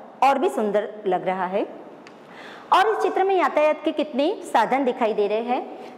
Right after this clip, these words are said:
जैसे कि रेलगाड़ी, हेलीकॉप्टर, हवाई जहाज, मोटर कार,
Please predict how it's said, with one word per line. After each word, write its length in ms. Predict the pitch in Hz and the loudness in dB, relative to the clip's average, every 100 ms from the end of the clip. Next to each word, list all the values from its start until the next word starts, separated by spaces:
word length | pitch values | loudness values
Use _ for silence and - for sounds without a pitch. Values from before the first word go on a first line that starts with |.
| - | -2
जैसे 220 | 262 277 | 0 0
कि 340 | 277 285 285 - | 0 0 -2 -8
रेलगाड़ी, 640 | 202 214 240 240 226 233 269 - - - | 0 2 4 2 0 -2 -4 -10 -12 -2
हेलीकॉप्टर, 640 | 220 226 226 208 - 214 214 - - - - | 0 2 2 0 2 0 0 -8 -14 -14 -4
हवाई 280 | 214 226 240 | 0 2 2
जहाज, 460 | 226 220 208 220 - - - - | -2 -2 -4 -6 -10 -16 -18 -2
मोटर 320 | 214 208 233 247 | -2 2 0 2
कार, 420 | 233 202 247 | 2 2 -2